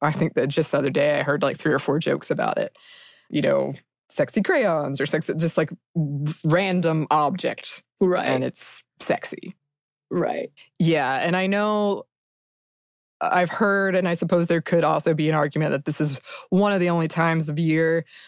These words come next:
Speaker 1: women feel it's acceptable to dress as sexy as their heart desires, which is also a problem. Most likely, all of these things are going on at once.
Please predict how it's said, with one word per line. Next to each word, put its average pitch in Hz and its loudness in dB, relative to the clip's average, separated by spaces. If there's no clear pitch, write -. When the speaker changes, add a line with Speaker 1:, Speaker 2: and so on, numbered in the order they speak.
Speaker 1:
women 160 2
feel 165 2
it's - -4
acceptable 165 0
to 156 0
dress 147 0
as 170 0
sexy 165 0
as 165 0
their 165 4
heart 156 0
desires, 175 2
which 120 -4
is 180 4
also 202 4
a 196 2
problem. 202 2
Most 208 4
likely, 202 2
all 180 4
of 175 0
these 170 0
things 170 2
are 208 2
going 170 2
on 170 0
at 160 -2
once. 165 -2